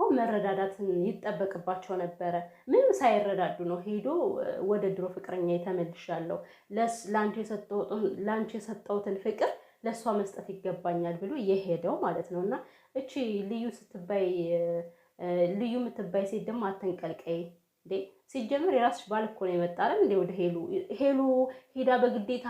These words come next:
ምናምን ያብሰራን ያነቀችው ሁላ ነው የሚመስላት። ስታወራ እኔ ታናድደኛለች ቤተሰብ፣ የምሬን እኮ ነው። ምክንያቱም ወደ ሄሉ የመጣው ያብስራ እንጂ ሄሉ አይደለችም። በልዩ ፊት ደግሞ ሄሉ ያብስራን ሄዳ የለመነችው አይነት ነገር ነው የምታስመስለው ማለት ነው።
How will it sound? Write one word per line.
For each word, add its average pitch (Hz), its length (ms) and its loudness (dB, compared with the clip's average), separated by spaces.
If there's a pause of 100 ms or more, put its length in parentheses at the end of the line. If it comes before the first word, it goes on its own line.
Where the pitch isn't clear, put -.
ምናምን 247 360 0
ያብሰራን 220 480 0
ያነቀችው 202 540 2
ሁላ 196 180 -2
ነው 180 120 0
የሚመስላት። 175 480 -2
ስታወራ 262 420 2
እኔ 247 160 2
ታናድደኛለች 180 1000 2
ቤተሰብ፣ 190 420 -4 (360)
የምሬን 262 420 4
እኮ - 220 -6
ነው። 170 120 0
ምክንያቱም 269 480 2 (360)
ወደ 254 220 10
ሄሉ 285 240 -2
የመጣው 240 460 0 (220)
ያብስራ 233 420 4
እንጂ 214 200 0 (140)
ሄሉ 233 240 4
አይደለችም። 214 540 2 (320)
በልዩ 254 420 6 (640)
ፊት - 300 -6
ደግሞ 226 280 0 (1040)
ሄሉ 285 240 2 (400)
ያብስራን 247 540 4
ሄዳ 247 240 2
የለመነችው 220 680 4
አይነት 185 240 0
ነገር 180 280 -2
ነው 175 120 -2
የምታስመስለው 202 880 -2
ማለት 175 340 0
ነው። 175 140 -8